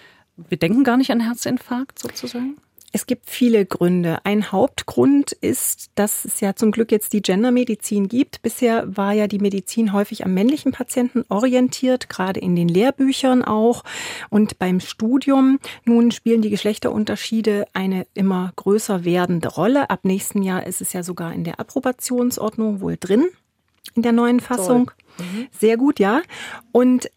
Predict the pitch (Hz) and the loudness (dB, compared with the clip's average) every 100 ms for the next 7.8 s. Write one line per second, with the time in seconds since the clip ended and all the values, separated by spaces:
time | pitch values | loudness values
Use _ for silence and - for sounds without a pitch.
0 | _ _ _ - 202 285 302 - 247 262 | _ _ _ 0 2 2 2 2 4 4
1 | - - - 202 269 - 226 - 196 196 | 0 -8 -2 0 0 -2 -4 -2 -2 2
2 | 294 - 285 269 254 254 - 226 - 208 | 0 0 0 2 0 -4 -8 -10 -8 -8
3 | - 214 202 208 196 - 202 - - 175 | -4 -4 -2 -2 -6 -6 -10 -10 -4 0
4 | 180 170 - 156 147 156 - 156 147 147 | 0 0 -4 -4 -4 -4 -6 -6 -4 -6
5 | - - - - 190 202 202 - 233 240 | -10 -16 -14 -6 -2 0 0 0 2 2
6 | 214 190 - 311 302 302 262 226 220 220 | 0 -6 -2 -2 -2 0 2 2 2 0
7 | - 226 214 170 180 196 262 294 | 0 0 0 -2 0 0 2 0